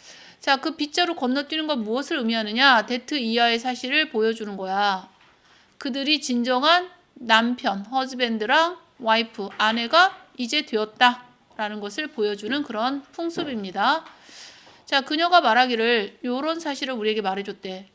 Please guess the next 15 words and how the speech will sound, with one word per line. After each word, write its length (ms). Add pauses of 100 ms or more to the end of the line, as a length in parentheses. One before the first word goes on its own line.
(100)
얘들아, 220
이때 300
that은 320
접속사야. 580
생략이 420
가능하단다. 960 (460)
접이라고 480
써놓을게, 420
선생님은. 560 (1900)
자, 180
그녀는 300
뭐라고 300
말했냐면, 560
여기서 220
끊어봐. 600